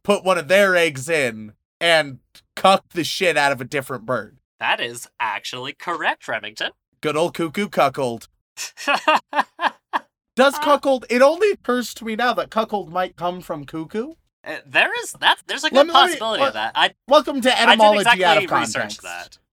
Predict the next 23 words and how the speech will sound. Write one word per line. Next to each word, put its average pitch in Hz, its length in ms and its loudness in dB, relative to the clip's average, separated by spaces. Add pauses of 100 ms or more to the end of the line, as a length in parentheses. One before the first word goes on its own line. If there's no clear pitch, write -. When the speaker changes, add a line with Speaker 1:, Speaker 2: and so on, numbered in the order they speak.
(140)
Speaker 2:
that. 196 400 2
<laughs> 262 120 4
Etymology 214 420 0
out 190 100 2
of 277 60 4
Speaker 1:
It 302 40 -4
does. 508 300 2
Speaker 2:
context. - 320 -12 (560)
Speaker 1:
They 220 120 2
have, 247 300 2 (140)
wait, 277 300 2 (120)
Speaker 2:
It - 60 -6
Speaker 1:
maybe. 139 360 -4 (240)
Oh, 240 400 4
interesting, 156 840 -8
interesting. 135 960 -8 (220)
Speaker 2:
Hmm? 139 180 -18
Speaker 1:
So, 165 800 -4 (240)
its 220 260 -2
French 285 600 0
roots 147 440 -6
come 156 360 -2
from 127 580 -2